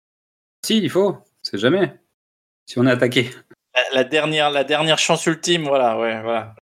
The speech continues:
Speaker 1: Donc James est sur la dernière ligne droite, il réussit à empêcher les missiles d'être lancés.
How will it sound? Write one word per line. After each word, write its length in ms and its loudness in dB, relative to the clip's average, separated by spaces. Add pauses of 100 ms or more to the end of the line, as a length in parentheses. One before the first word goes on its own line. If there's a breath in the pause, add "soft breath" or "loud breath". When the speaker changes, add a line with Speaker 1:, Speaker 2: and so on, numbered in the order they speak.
(480)
Speaker 1:
Donc 220 0
James 160 0
est 200 -2
sur 160 -4
la 100 2
dernière 280 0
ligne 160 -2
droite, 320 -2
il 60 0
réussit 320 -2
à 40 0
empêcher 320 -2
les 80 0
missiles 400 -2
d'être 200 -2
lancés. 360 0